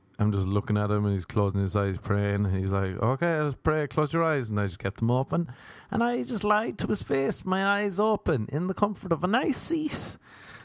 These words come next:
And that's why I realized, that's when I realized, "Oh, you can lie in comfort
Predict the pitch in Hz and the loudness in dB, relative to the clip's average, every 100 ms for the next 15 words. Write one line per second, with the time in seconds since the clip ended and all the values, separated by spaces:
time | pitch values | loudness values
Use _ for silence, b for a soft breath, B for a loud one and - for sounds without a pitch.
0 | B - 175 - - 104 107 185 180 185 | B -6 -6 -4 -2 0 0 2 2 2
1 | 185 185 185 - 202 202 202 202 196 196 | 2 0 0 0 2 4 4 4 4 2
2 | 175 208 214 214 208 196 185 180 175 180 | 0 0 2 2 0 0 0 2 2 0
3 | - 165 151 135 127 - | 2 0 2 0 0 -6